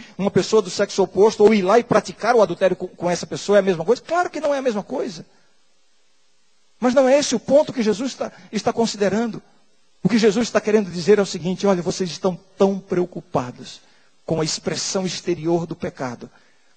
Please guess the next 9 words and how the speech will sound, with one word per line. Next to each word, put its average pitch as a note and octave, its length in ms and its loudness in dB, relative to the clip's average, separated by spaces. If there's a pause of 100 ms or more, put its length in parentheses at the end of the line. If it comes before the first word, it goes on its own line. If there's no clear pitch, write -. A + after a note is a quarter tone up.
(160)
com F#3 320 2
o F3+ 200 4
ato G#3 300 2
em G3+ 80 2
si, F3 420 -6 (340)
que - 140 -10
vocês D#3+ 320 -4
não D#3 140 -6
percebem C3+ 720 -10